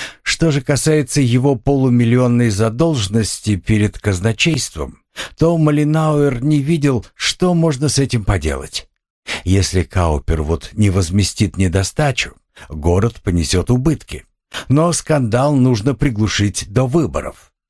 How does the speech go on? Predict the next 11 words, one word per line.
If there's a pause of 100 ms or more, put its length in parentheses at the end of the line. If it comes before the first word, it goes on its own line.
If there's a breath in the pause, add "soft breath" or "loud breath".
(380 loud breath)
Если
разные
партийные
лидеры (140 loud breath)
не
проявят
больше
великодушия,
чем
предполагал
Малинауэр,